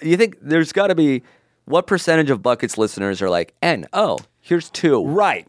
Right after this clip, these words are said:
Speaker 1: Instantly.
Speaker 2: Right. In fact, let's give them a
Speaker 1: Forefront.
Speaker 2: five count right now to think about your N.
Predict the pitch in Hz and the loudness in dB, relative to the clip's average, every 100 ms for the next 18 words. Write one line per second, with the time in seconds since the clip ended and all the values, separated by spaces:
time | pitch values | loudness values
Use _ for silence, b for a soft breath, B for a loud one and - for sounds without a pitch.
0 | - 175 180 - 101 - 101 - 180 131 | -2 -2 -2 -6 -10 -10 -8 -2 0 0
1 | 170 165 202 196 202 220 214 185 185 - | -2 -2 0 2 0 0 0 2 0 0
2 | 180 180 175 - 98 92 120 185 175 123 | 2 2 0 -2 -2 0 0 0 2 0
3 | 113 - 185 208 202 165 147 135 135 131 | -2 -4 -4 0 0 0 0 0 0 0
4 | 120 85 69 | -2 -4 -8